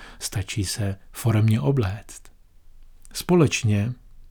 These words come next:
chybují v základním vnímání střihu oděvů, svorně dávají svým ženám příležitost, aby jim oděvy vybírali, radili v oblékání a nakupovali nevhodné košile, svetry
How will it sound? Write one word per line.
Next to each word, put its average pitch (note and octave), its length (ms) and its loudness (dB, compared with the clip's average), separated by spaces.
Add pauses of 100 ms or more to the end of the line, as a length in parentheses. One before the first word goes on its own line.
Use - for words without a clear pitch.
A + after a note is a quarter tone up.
(220)
chybují G#2+ 440 2
v G2+ 60 2
základním A#2+ 680 4
vnímání A2 680 2
střihu G2+ 380 -2
oděvů, B2 580 0 (640)
svorně A2+ 760 4 (300)
dávají F#2+ 680 -2 (140)
svým F#2+ 320 0
ženám G2 320 0
příležitost, A2+ 800 0 (280)
aby D3 220 4
jim D3+ 200 6
oděvy G2+ 320 2
vybírali, C#3 680 2 (500)
radili G#2 400 0
v - 100 -6
oblékání G2+ 880 -2 (200)
a A2+ 100 -2
nakupovali A2 640 0 (220)
nevhodné C3+ 560 4
košile, G#2 500 -2 (260)
svetry G2+ 540 -4